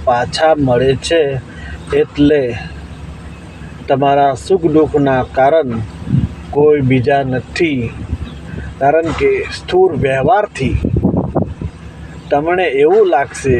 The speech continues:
કે બીજા જ મારા દુઃખના કારણો છે, પણ સૂક્ષ્મ વ્યવહારથી તમે જોશો તો તમારા જ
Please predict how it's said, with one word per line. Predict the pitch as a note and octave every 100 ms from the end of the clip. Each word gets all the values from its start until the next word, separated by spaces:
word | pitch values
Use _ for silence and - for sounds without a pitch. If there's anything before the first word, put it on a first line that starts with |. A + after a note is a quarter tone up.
| -
કે | - C3
બીજા | A#2 C#3 C3 E3+ D#3
જ | - - - - - - - C3+
મારા | C#3 C#3 C#3+ D3
દુઃખના | B2 B2+ B2 C3+ C3+ C#3+
કારણો | C#3 B2+ B2 A#2+ A#2+ A#2+
છે, | - - D3 B2 - - - - - - - - - - - -
પણ | E4 F4 - - - - - - -
સૂક્ષ્મ | F#3 - A#3 F#3+
વ્યવહારથી | C#3+ C3+ C3+ D3+ - D#3+
તમે | B2+ G#2+ - - -
જોશો | F#4+ F#4 - A#3 - - - - - - - -
તો | D3 D3+ - -
તમારા | C#3+ C#3+ D3+ F3
જ | F#3+